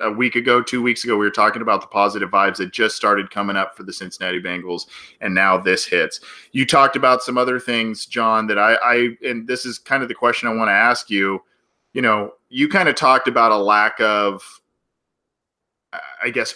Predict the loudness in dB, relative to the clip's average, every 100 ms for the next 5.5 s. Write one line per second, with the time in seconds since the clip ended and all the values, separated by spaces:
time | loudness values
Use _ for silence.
0 | 0 0 0 -4 -6 -2 0 0 0 -2
1 | -4 -4 -4 -2 -2 -4 -8 _ _ -4
2 | -2 0 -4 -6 -12 -6 -6 -4 0 0
3 | 0 -4 -2 0 -2 -6 -6 -6 -6 -6
4 | -6 -4 -2 -2 -4 0 2 2 2 0
5 | 2 2 2 0